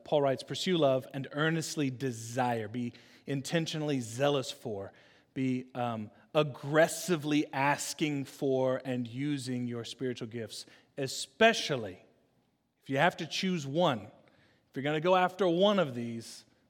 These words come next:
<clears throat> especially that you may prophesy. Two of the passages that I wanna put up here are from Paul writing to his son in the faith, Timothy. Paul writes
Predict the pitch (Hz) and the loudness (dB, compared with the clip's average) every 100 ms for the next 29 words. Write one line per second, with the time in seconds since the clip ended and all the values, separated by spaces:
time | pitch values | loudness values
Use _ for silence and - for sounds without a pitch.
0 | _ - - 269 233 - 151 127 - - | _ -20 -6 0 0 -2 -6 -8 -8 4
1 | 196 190 - 131 101 - _ _ _ _ | 4 4 0 -4 -6 -12 _ _ _ _
2 | _ _ _ _ _ 131 117 120 123 120 | _ _ _ _ _ -4 -2 -2 -2 -2
3 | - 120 117 - 120 135 - _ _ _ | 0 0 -2 -8 -10 -10 -16 _ _ _
4 | - 170 147 143 135 147 131 131 143 131 | -2 0 2 2 0 -2 -8 -6 -2 0
5 | 131 123 - 135 131 - 127 120 120 _ | 0 -4 -4 -4 -4 -6 -6 -6 -12 _
6 | _ _ _ - 123 120 - 135 127 - | _ _ _ -6 -2 -2 -2 -2 -2 -8
7 | - 165 139 127 123 127 135 131 - 135 | -2 2 4 2 2 2 2 -2 -4 -4
8 | 123 117 - 151 135 139 131 117 - 127 | -4 -6 -6 -4 -2 -2 -4 -6 -6 -6
9 | 120 - 147 127 - 117 104 _ _ _ | -6 -6 -4 -4 -4 -8 -10 _ _ _
10 | _ _ _ _ _ _ _ _ - 147 | _ _ _ _ _ _ _ _ -2 2
11 | 143 135 - - | 4 2 -4 -16